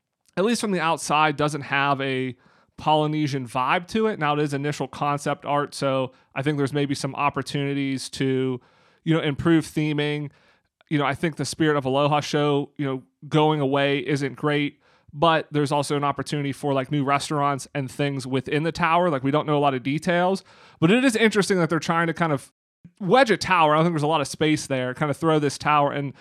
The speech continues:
at least the initial concept art makes it look pretty generic.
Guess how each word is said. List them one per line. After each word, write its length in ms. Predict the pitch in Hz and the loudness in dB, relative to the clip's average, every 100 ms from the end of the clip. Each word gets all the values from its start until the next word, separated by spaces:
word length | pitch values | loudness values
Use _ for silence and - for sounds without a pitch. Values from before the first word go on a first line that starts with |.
| - - | -10 0
at 60 | |
least 200 | 165 175 | 2 2
the 40 | 156 | 0
initial 280 | 156 143 | 0 -2
concept 400 | 135 151 143 135 | -2 -2 -2 -2
art 180 | 135 135 | -4 -2
makes 220 | 147 139 | -4 -6
it 60 | 123 | -4
look 300 | 143 143 - _ _ _ | -2 -2 -4 _ _ _
pretty 320 | - 170 151 | -2 0 0
generic. 760 | 123 131 127 123 104 - - | 0 -4 -4 -6 -8 -14 -20